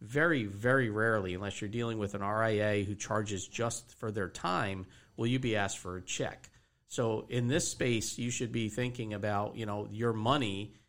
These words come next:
is creating value beyond what you'll be able to put in your pocket.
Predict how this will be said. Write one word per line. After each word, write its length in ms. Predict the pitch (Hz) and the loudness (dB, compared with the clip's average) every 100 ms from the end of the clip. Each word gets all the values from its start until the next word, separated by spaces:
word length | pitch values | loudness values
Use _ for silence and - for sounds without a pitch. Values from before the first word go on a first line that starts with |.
| _ _ | _ _
is 240 | 120 110 - | -2 -2 -4
creating 840 | - 113 107 123 123 110 104 101 101 - | -6 -2 4 4 4 2 0 -6 -10 -10
value 580 | 104 110 127 110 95 95 | 0 4 4 2 0 -4
beyond 560 | 101 107 110 135 147 117 | -4 -2 0 2 4 2
what 180 | 107 | -2
you'll 180 | 104 117 | -2 -2
be 220 | 113 107 | 0 0
able 180 | 107 101 | 2 0
to 140 | 101 104 | -4 -6
put 220 | - 107 | -4 -4
in 100 | 104 | -4
your 100 | 101 | -4
pocket. 560 | - 147 147 92 - | -4 -4 -4 -6 -8